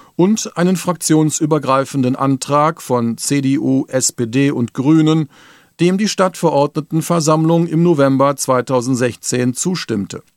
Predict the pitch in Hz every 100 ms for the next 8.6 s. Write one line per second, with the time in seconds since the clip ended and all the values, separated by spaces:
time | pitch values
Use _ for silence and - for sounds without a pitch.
0 | _ _ _ _ _ _ - 123 - 147
1 | 147 135 - 151 156 165 151 139 139 151
2 | - 143 - - 147 147 147 - 170 175
3 | 170 - 147 139 - 131 147 - 147 151
4 | 160 165 160 156 170 - 160 160 - 160
5 | 160 165 165 143 135 - 127 135 - 151
6 | 143 139 139 143 143 139 - 139 147 -
7 | - 127 117 127 131 139 156 170 139 123
8 | - 117 - 110 101 -